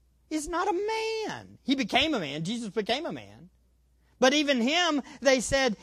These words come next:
he had no stately form or majesty that we would look upon him. We all have these pictures. But if Jesus showed up here, we'd probably all be going, "Who are you?" It's not about your hair color or your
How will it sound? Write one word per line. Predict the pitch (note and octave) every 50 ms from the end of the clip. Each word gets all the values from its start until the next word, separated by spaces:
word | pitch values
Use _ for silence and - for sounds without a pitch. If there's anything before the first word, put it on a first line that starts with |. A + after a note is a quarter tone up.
| - -
he | C#4+ D4 C4
had | A3+ C4 C4 B3+ A3+
no | A#3 A#3 A3+ A3
stately | F#3+ - - C4 A#3+ A#3 G#3+ A#3 G3+ F#3
form | - G#3+ A3 A3 G#3+
or | F3+ F3
majesty | F3+ F#3 A3+ C#4 A3+ G#3 F3 - - D#3+ D#3 E3+ G3
that | G#3+ G#3+ G#3+
we | A#3 B3+
would | A#3+ A#3+ G3+
look | A#3+ D4 D4 -
upon | C4+ F#3+ F3+ G3+ F3+ D#3+ D#3
him. | C#3+ D3 C#3+ C#3 C#3 E3+ A#3+ - - _ _ _ _ _ _ _ _ _ _ _ _ _ _ _ _ _ _ _ _ _ _ _ _ _ _ _ _ _ _
We | D3 F3 G3+ G3
all | F#3+ F#3 F3+ F3 D#3+
have | E3+ E3 D#3+
these | C#3+ C3+ -
pictures. | - - D4+ D#4+ - - C#3 C3+
But | B2+ D#3 G3 G#3
if | F#3+ D#3+
Jesus | C#3+ D#3 C4+ E4 F#4+ G4 D4 C#4 B3 F#3+
showed | - - A#3 A3 G3+
up | G#3 F#3+ F3
here, | G3 A3 B3 C#4
we'd | C#4+ D4+ C#4 G#3
probably | C#4 C#4+ D4 C#4+ C4 B3 C4+ C4
all | C4 C4 C4 B3+
be | B3+ A#3+
going, | A#3 A3+ G#3 G3 F#3 E3+ C#3+ - _ _ _ _ _ _ _ _ _ _ _ _ _ _ _ _ _ _ _ _ _ _ _ _ _ _ _ _ _ _ _ _
"Who | - B3+ D#4 A3
are | D3+
you?" | C#3+ C3+ D#3 G#3 D#4 G4 G4 - - - - - - _ _ _ _ - _ _ - F4 _ _ E5+ _ _ _ _ _ _ G#4+ _ _ _ _ _ _ _ _ _ _ _ _ _ _ _ _ _ _ _ _ _ _ _ _ _ _ _ _ _ _ _ _ _ _ _ _ _ _ _ _ _ _ _ _ _ _ _ _ _ _ _ _ _
It's | - C#4 - - -
not | B3 D4 D#4 E4 E4 F4 F#4+ G4 F#4+ F#4 E4+ D4+ C4
about | C4 D4 D#4 E4+ F4+ E4 C4 A3+ A#3 A3+
your | B3+ C#4+ C4+ C4 B3 A3+
hair | G#3 A#3+ D4 F4 F#4+ E4
color | - - G#3 E3 D#3 D3+ D#3+ F#3+ A#3 B3+
or | B3+ B3+ B3+ B3+
your | B3 B3+ B3+ B3+ B3 A#3 G#3